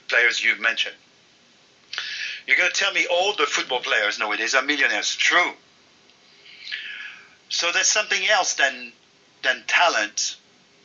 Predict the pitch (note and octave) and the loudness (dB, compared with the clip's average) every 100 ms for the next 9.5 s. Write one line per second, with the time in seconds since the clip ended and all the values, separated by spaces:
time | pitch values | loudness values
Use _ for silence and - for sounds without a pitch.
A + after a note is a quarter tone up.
0 | - - - - - - C3+ C3 C3+ - | -20 -20 -20 -20 -18 0 2 2 2 2
1 | G3 D#3 A#2 - - - B2+ C3 C3+ C#3 | 2 -2 -4 -6 -8 -8 -2 -2 0 -2
2 | B2+ B2 - A#2 B2 B2 B2+ A#2 A#2 A2+ | -2 0 -4 -2 -2 0 -2 0 2 0
3 | - - - _ - - C3 E3 G#3 - | -2 -12 -20 _ -12 -6 -2 -2 0 -2
4 | F3 - - - - - - - - - | -4 -10 -20 -18 -16 -14 -12 -12 -12 -12
5 | - - - A#2 A#2 G#2+ G2+ G2+ G2+ - | -14 -14 -2 2 4 2 -4 -10 -16 -20
6 | - - - A#2+ D3 D#3 A#3 - D#3+ D3 | -20 -20 -20 -2 0 2 0 0 2 4
7 | C#3+ - - _ _ _ - _ _ - | 4 2 -10 _ _ _ -20 _ _ -20
8 | - - - _ _ _ _ - F3+ G#3 | -20 -20 -20 _ _ _ _ -6 -2 0
9 | - D#3+ E3 G#3 G#3+ | 2 4 4 2 -2